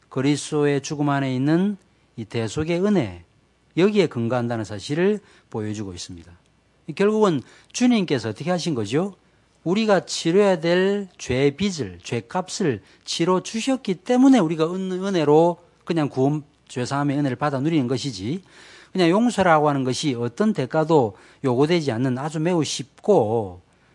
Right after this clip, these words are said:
매우 간편한 방식이라고 생각하시면 안 됩니다. 카드 빚을 자녀가 졌을 때, 제가 지난주에도 말씀드렸죠. 카드 빚을 자녀가 졌을 때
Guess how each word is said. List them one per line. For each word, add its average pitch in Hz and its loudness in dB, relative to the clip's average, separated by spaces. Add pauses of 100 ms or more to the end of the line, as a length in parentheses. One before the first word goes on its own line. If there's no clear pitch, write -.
매우 160 2
간편한 165 -2
방식이라고 170 -2
생각하시면 117 -4 (200)
안 101 -8
됩니다. 101 -8 (1800)
카드 170 0
빚을 135 -2 (380)
자녀가 139 0
졌을 120 -4
때, 107 -8
제가 110 -4
지난주에도 123 -2
말씀드렸죠. 98 -8
카드 143 -4
빚을 160 -4
자녀가 139 -2
졌을 110 -6
때 104 -8